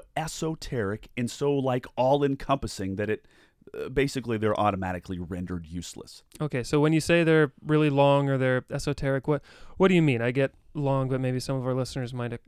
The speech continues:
Speaker 2: appreciate a little further explanation.
Speaker 1: Exactly. Okay, so here's the deal. Um, here's how many job descriptions are written. So a church board, uh, wants them to be written. Uh, let, let's, let's say that that's one of the tasks for the year.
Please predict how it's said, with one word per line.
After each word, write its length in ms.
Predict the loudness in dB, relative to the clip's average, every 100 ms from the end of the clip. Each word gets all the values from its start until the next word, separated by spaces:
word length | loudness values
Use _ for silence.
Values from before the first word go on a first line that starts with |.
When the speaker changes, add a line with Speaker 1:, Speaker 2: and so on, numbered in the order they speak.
| -10
Speaker 2:
appreciate 440 | -4 -4 -4 -4
a 40 |
little 180 | -2 -4
further 280 | -4 -6 -4
explanation. 480 | -6 -10 -10 -10 -8
Speaker 1:
Exactly. 480 | -4 -4 -4 -16 -18 _
Okay, 240 | -4 -2 -4
so 340 | 0 0 0 -8 _ _
here's 260 | -4 -4 -4
the 80 |
deal. 300 | -4 -4 -6 _ _ _ _ _
Um, 480 | 0 0 0 -2 -6 _ _ -12
here's 280 | -8 -4
how 120 | -2 -2
many 380 | 0 0 0
job 400 | -2 -2 0 0
descriptions 640 | -4 -10 -10 -12 -8 -10 -8
are 80 | -10
written. 300 | -10 -12 -10
So 180 | -6
a 40 | -6
church 480 | -6 -4 -4 -4 -6
board, 520 | -2 0 0 0 -6 _ _ _ -8
uh, 260 | -4 -4 -4
wants 320 | 0 0 0
them 180 | -4 -4
to 120 | -4 -4
be 140 | -2
written. 420 | -2 -2 -4 -12 -16 _ _ _
Uh, 120 | -16 -10
let, 200 | -4 0
let's, 220 | 0 0
let's 160 | -4 0
say 80 | 0
that 120 | 2
that's 180 | 0 0
one 180 | -2 -2
of 60 |
the 80 | -4
tasks 680 | -8 -6 -6 -6 -8 -12 -14
for 180 | -6 -6
the 100 | -6
year. 400 | -6 -8 -10